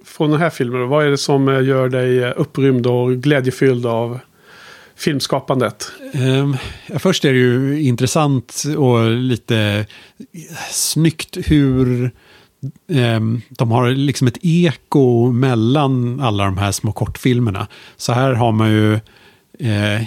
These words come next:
Speaker 2: egentligen direkt till James Franco, eh, det här att han inte har några armar och ben, eh, stora delar av, eh, den filmen.
Speaker 1: Mm.
Speaker 2: När James Franco blir, eh, eh,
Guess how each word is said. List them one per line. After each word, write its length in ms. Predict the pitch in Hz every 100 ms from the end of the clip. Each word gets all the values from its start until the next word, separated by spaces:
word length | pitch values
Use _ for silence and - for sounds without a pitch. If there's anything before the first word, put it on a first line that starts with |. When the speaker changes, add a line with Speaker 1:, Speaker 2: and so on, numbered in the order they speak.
| 123
Speaker 2:
egentligen 320 | 110 117 110
direkt 460 | 120 131 - -
till 340 | - 151 120 107
James 260 | 113 107 101
Franco, 800 | - 139 139 127 - 104 101 110 - 240 180
eh, 640 | 113 98 98 107 123 196
det 160 | 156 113
här 180 | 110 113
att 220 | 123 -
han 120 | 117
inte 180 | 110 113
har 180 | 117 110
några 160 | 113
armar 260 | 117 107 107
och 80 | 107
ben, 420 | 120 104 110 110 - _ - - _ -
eh, 680 | 110 101 98 120 135 147 151
stora 320 | - 113 101
delar 340 | 107 104 110
av, 160 | 113 120 127 - - - - - _
eh, 360 | 190 120 104 104 104 113 - _ _ _ -
den 160 | 135
filmen. 340 | 131 98 113 117 _ _
Speaker 1:
Mm. 280 | 165 156 190 -
Speaker 2:
När 260 | 117 104
James 260 | 104 107 104
Franco 360 | 113 110 - 107
blir, 360 | 107 110 107 113
eh, 540 | 117 127 196 180 165 120
eh, 80 | 117